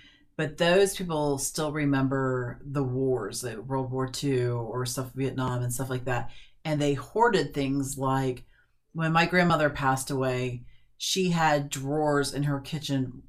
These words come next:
A, with, the bottom drawer was all filled with rags,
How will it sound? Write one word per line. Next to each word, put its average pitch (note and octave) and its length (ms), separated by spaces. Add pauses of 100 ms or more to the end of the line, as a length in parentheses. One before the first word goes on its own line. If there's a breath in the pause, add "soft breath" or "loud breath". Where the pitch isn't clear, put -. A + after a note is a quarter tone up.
A, B2+ 400
with, C3+ 240 (300)
the D3+ 140
bottom D#3+ 320
drawer D#3 180
was C#3+ 140
all C#3 180
filled D3 240
with D3 180
rags, B2 560